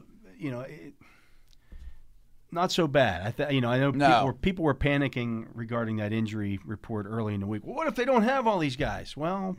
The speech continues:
Speaker 2: A couple days ago, it looked pretty dire,
Speaker 1: it looked
Speaker 2: to be
Speaker 1: bleak.
Speaker 2: honest
Speaker 1: Yeah.
Speaker 2: with you, to be
Speaker 1: Yeah, I mean,
Speaker 2: honest.
Speaker 1: it, it, it was so, the, the, they had so many injuries, the line actually moved, like, a point and a half.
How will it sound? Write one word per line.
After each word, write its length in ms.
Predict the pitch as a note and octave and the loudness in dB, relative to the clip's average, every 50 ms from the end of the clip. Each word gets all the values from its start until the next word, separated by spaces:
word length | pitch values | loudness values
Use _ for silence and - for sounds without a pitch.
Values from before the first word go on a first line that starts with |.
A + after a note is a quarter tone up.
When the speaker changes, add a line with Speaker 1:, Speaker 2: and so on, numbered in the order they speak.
| - - | -10 -6
Speaker 2:
A 20 | |
couple 220 | - D3+ C#3+ C3 | -4 -4 -2 -2
days 240 | G2 A#2 A2+ G#2+ G2+ | -2 -2 -2 -2 -4
ago, 200 | G2+ F2+ F#2+ F#2 | -6 -6 -6 -6
it 60 | F2+ | -4
looked 160 | F#2+ F#2+ F#2 - | -6 -8 -8 -8
pretty 160 | G2 F2+ E2 | -10 -10 -8
dire, 340 | D2 E2 D#2+ D#2+ D#2+ D2+ - | -8 -6 -6 -6 -6 -4 -2
Speaker 1:
it 60 | B2+ | -2
looked 140 | - - A2+ A2 | -2 -2 -2 -2
Speaker 2:
to 80 | B2 | -2
be 100 | B2 A2 | -2 -2
Speaker 1:
bleak. 120 | F#2 F2 E2+ | -2 -4 -6
Speaker 2:
honest 240 | D#2 D2+ D#2 D#2 D#2+ | -8 -10 -10 -6 -6
Speaker 1:
Yeah. 180 | A2+ G#2 F#2 D#2 | -4 -4 -4 -6
Speaker 2:
with 100 | D2 - - - | -10 -14 -16 -16
you, 60 | F2 | -14
to 40 | D#2+ | -12
be 80 | E2 F2+ | -6 -4
Speaker 1:
Yeah, 60 | G3 | -2
I 40 | G3 | -2
mean, 80 | F#3+ F#3+ | -2 -2
Speaker 2:
honest. 200 | F#3 F#3+ - G3 | -4 -4 -4 -6
Speaker 1:
it, 120 | F#3+ F3+ - - | -10 -10 -10 -10
it, 140 | F#3 F3+ - - - - - - | -10 -10 -10 -14 -18 -18 -20 -18
it 140 | - F3+ E3 | -18 -16 -12
was 120 | E3+ D3 C3+ | -12 -12 -10
so, 340 | - F#3+ A3 A3 F#3+ F3 - - - G2 - - - - - - _ - - - - - - - - - - - - - - | -6 -4 -2 -2 -4 -4 -10 -16 -20 -20 -20 -20 -20 -20 -20 -20 _ -20 -20 -20 -20 -20 -20 -20 -20 -20 -20 -20 -20 -14 -8
the, 180 | C3 C3+ C3 B2 | -6 -4 -4 -4
the, 220 | C3+ C#3 B2 A#2+ - - - G3 | -4 -6 -8 -8 -10 -14 -16 -12
they 100 | C#3 B2+ | -8 -8
had 140 | B2+ B2+ - | -6 -6 -4
so 140 | - E3+ | -4 -4
many 240 | F3+ F3 D3 C3 C3+ | -2 -2 0 0 0
injuries, 520 | D3+ E3 D#3 B2+ A#2 A2 G#2+ G#2+ G2 - - | 0 0 -2 -2 -2 -2 -2 -4 -6 -8 -10
the 120 | - A#2 | -10 -8
line 300 | G#2 A2 C3+ D#3+ D#3 C3+ | -6 -4 -2 -2 -2 -2
actually 280 | A#2+ A#2 A2 - A2+ G#2 | -2 -4 -6 -6 -6 -4
moved, 220 | G#2+ C3 D#3 C#3+ | -2 -2 -2 -2
like, 140 | B2 G2+ F2+ | -2 -4 -6
a 40 | F#2+ | -8
point 200 | - - G#2 G2 - | -8 -10 -10 -10 -10
and 20 | F#2+ | -10
a 120 | - G2+ | -10 -10
half. 240 | D#2+ - - - | -10 -12 -16 -20